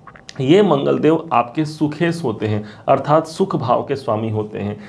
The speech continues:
जब ये मंगल पर, अ, आपके दसम पर जाएंगे, ये जिनकी राशि पर जा रहे हैं,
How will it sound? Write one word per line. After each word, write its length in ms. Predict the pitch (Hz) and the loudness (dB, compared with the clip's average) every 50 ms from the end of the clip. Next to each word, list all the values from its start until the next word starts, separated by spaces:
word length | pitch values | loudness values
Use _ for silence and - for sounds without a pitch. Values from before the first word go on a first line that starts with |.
| - - - 135 | -20 -16 -2 0
जब 180 | 151 180 180 | 2 2 4
ये 100 | 190 190 | 4 4
मंगल 380 | 165 151 127 123 131 143 175 190 | 4 4 2 2 4 4 4 4
पर, 260 | 185 - 151 143 139 | 4 2 2 2 2
अ, 160 | - 131 123 | 2 2 4
आपके 260 | 117 117 117 - - | 4 2 2 0 -4
दसम 300 | - - 123 117 - 190 | -4 -2 -2 0 0 0
पर 220 | 190 190 185 151 131 | 0 0 0 -2 0
जाएंगे, 340 | 123 120 117 117 123 143 147 | 0 -2 -2 -2 -2 -2 -2
ये 180 | 151 151 151 | 0 0 0
जिनकी 360 | 147 135 131 127 127 131 180 | 0 0 -4 -4 -2 -2 0
राशि 320 | 156 120 104 - - - 202 | 2 2 2 0 -2 -4 -6
पर 220 | 202 - 156 143 | -4 -4 -4 -4
जा 160 | 123 120 120 | -2 0 0
रहे 220 | 113 110 110 110 117 | 0 2 0 0 0
हैं, 220 | 123 139 151 147 | -2 -4 -4 -6